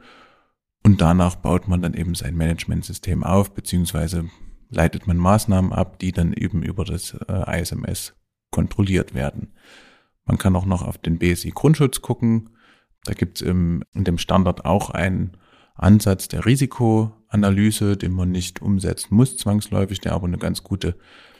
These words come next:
Beschreibung gibt, wie man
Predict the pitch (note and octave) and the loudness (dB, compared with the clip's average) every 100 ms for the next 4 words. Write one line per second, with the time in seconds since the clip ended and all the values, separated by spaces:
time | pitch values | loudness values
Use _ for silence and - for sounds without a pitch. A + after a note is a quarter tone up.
0 | - - - - - C2+ F#2 G2+ F2+ F2+ | -20 -18 -2 -2 0 2 2 2 0 0
1 | - - _ _ _ G2+ G2 - - F#2 | -6 -16 _ _ _ 0 0 -4 -4 2
2 | F#2+ F#2 F2+ F2+ F2+ | 4 6 4 0 -4